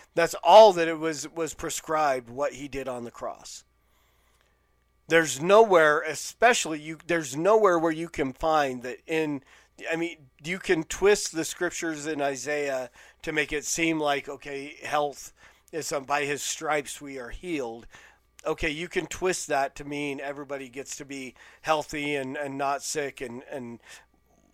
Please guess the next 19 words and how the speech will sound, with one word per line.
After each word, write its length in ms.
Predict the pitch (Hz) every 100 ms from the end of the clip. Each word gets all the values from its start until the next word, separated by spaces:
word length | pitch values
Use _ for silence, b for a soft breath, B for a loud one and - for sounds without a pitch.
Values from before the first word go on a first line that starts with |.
| _ _
when 220 | 139 147
do 80 | 160
people 280 | 147 160 156
die? 420 | 143 151 131 104
What 260 | 104 120 147
do 100 | 143
people 300 | 165 147 139
die 300 | 139 139 135
from? 400 | - 90 82 110 _ _ _ _ _ _ _ _ _ _ _ _ _
Right? 360 | 131 139 147 147 -
I 40 |
mean, 340 | 147 147 139 127 b b b
obviously 580 | 151 165 170 147 170 165
we 140 | 156
see 320 | 147 - 160 156
in, 180 | 143
in 200 | 143 151
his 200 | 147 143
pictures, 640 | - 185 185 151 139 135